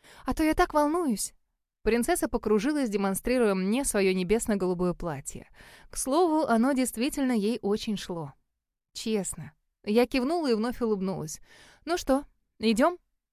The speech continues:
До бального зала пришлось миновать не один коридор и не один лестничный пролет. У меня даже заболели ноги от такого марш-броска. И это еще не начался сам бал. Немного не доходя до зала,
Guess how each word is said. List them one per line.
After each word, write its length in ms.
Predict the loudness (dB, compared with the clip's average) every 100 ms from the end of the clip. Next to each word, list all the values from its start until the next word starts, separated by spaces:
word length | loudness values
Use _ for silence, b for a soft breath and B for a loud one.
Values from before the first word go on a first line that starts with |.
| _ _ _ -2
До 160 | 4 6
бального 420 | 4 2 0 0
зала 280 | 2 0 0
пришлось 460 | -2 -2 -2 0
миновать 440 | 2 2 2 0 0
не 140 | 0
один 280 | 0 0 -2
коридор 540 | -2 -2 -2 -4 -6 _
и 100 | 0
не 160 | 2 2
один 340 | 2 0 -2
лестничный 480 | -2 -2 -4 -4 -2
пролет. 380 | -2 -2 -4 -8 -16 -20 B B B B
У 80 | 2
меня 240 | 4 4
даже 240 | 2 2
заболели 480 | 2 4 4 4 4
ноги 340 | 4 4 2 0
от 120 | 0
такого 360 | 0 4 4
марш-броска. 840 | 4 0 -2 -2 -2 -4 -10 -12 -14 _
И 80 | -4
это 360 | 0 2 2 2
еще 380 | -2 -2 -2 -2
не 180 | 2 2
начался 500 | 2 0 -4 -4 -4
сам 340 | -2 0 0
бал. 280 | 0 -2 -8 _ _ _ _ _ _ _ -2
Немного 360 | 0 0 -2
не 100 | -4
доходя 400 | -4 0 0 2
до 160 | 2 0
зала, 420 | 2 2 2